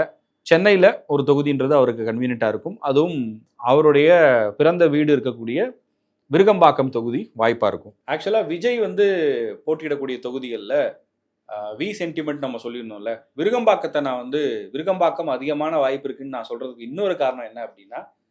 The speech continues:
விஜய் வந்து ஒரு ஹிண்ட் ஏற்கனவே கொடுத்துட்டாரு. "ஹிண்ட் கொடுத்தாரா? எங்களுக்கெல்லாம் தெரியாதே, உனக்கு எப்படி தெரியும்?" அப்படின்னு யோசிக்காதீங்க. ஒண்ணும் இல்ல, இந்த வீடியோ பார்த்துட்டு உடனே போயிட்டு விஜயோட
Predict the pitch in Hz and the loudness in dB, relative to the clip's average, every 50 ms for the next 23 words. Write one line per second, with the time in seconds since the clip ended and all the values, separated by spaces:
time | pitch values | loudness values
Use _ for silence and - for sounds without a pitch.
0 | _ _ _ _ _ _ _ 123 143 156 226 233 202 180 180 196 180 147 139 180 | _ _ _ _ _ _ _ -12 0 2 2 2 2 2 0 -2 -2 -2 -4 -6
1 | 208 208 208 190 170 160 160 147 147 151 160 151 - 147 143 - - 127 107 - | -8 -6 -2 0 0 0 0 -2 -4 -4 -4 -4 -8 -10 -8 -6 -4 -4 -4 -4
2 | - _ _ _ _ _ _ _ _ _ _ _ _ _ _ _ - 160 180 202 | -8 _ _ _ _ _ _ _ _ _ _ _ _ _ _ _ -18 -14 -12 -10
3 | 202 175 160 143 143 139 131 123 123 123 123 127 123 - _ _ _ _ _ _ | -10 -10 -8 -4 -2 -2 0 0 -2 -2 -4 -6 -8 -12 _ _ _ _ _ _
4 | _ _ _ _ _ - 127 160 196 202 190 202 185 170 160 151 143 135 127 120 | _ _ _ _ _ -10 -6 -4 -4 -2 0 -2 -2 0 0 0 2 2 2 2
5 | 120 117 113 117 113 127 151 175 160 165 160 151 151 143 147 135 131 - - 156 | 0 -2 -2 -4 -6 -6 -8 -6 -6 -6 -6 -6 -8 -6 -6 -6 -6 -6 -6 -6
6 | 123 120 120 - - 160 127 123 135 147 143 135 120 110 107 98 101 113 139 165 | -6 -6 -8 -12 -12 -8 -8 -8 -8 -6 -6 -4 -4 -4 -6 -10 -10 -10 -10 -10
7 | - _ _ _ _ _ _ _ 120 127 170 196 185 151 123 107 - - _ _ | -10 _ _ _ _ _ _ _ -6 -6 -4 -2 -2 -2 -4 -4 -6 -10 _ _
8 | _ _ _ _ _ _ 110 117 123 151 180 196 180 160 - 143 135 131 147 151 | _ _ _ _ _ _ -12 -8 -6 -4 -2 -2 -2 0 0 0 0 0 -2 -4
9 | 143 131 127 131 143 147 143 139 123 123 120 147 151 139 123 117 143 160 156 139 | -4 -4 -4 -4 -4 -6 -6 -6 -8 -6 -4 -2 -2 -2 -2 -2 -2 -2 -2 -2
10 | 123 | -2